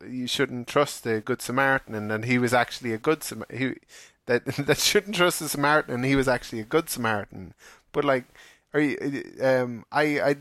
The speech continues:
I disagree with that. I, I, I don't think there's anything wrong with Samaritans. <laughs>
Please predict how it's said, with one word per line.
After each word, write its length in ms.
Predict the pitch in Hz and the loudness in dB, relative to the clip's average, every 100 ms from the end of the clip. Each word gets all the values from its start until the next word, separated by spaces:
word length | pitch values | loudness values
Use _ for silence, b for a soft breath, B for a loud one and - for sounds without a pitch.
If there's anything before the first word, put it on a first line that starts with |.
| 143 - | -4 -4
I 120 | - | -4
disagree 480 | 165 - 143 190 220 | -2 -2 0 0 2
with 140 | 151 | 0
that. 180 | 117 113 | 0 2
I, 140 | 156 147 - | 4 2 0
I, 100 | 160 170 165 | -2 0 2
I 20 | |
don't 160 | 208 175 | 2 0
think 140 | 156 | -2
there's 160 | 135 139 | 0 2
anything 400 | 175 180 127 110 | 2 0 -2 0
wrong 240 | 113 110 | 0 0
with 160 | 101 - | -4 -8
Samaritans. 520 | 113 104 101 - - | -4 -4 -4 -10 -18
<laughs> 280 | - - - | -18 -20 -20